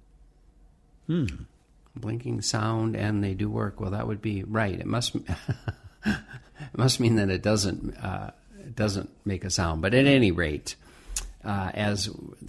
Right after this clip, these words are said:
Speaker 2: with the turn signals, there's a turn signal flasher that makes both the, the lights blink how they're supposed to, and it makes the noise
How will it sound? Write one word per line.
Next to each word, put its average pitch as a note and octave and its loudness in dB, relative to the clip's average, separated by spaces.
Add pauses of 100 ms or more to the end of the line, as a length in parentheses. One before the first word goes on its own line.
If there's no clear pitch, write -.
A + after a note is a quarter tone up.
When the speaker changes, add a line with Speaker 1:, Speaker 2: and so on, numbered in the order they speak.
(140)
Speaker 2:
with A#2 2
the G#2+ 2
turn G#2 6
signals, F2 0 (420)
there's G2+ 2
a F2 -2
turn G#2+ 2
signal F#2 0
flasher G#2 2 (400)
that G2 0
makes G2+ 0
both G#2+ -2
the, G2 -4
the F#2 -2
lights G#2 0
blink G#2 0 (220)
how G2+ 0
they're F#2+ 0
supposed - 0
to, F#2 -2 (560)
and A2+ 2
it - -2
makes G#2 0
the F2+ -2
noise F#2 0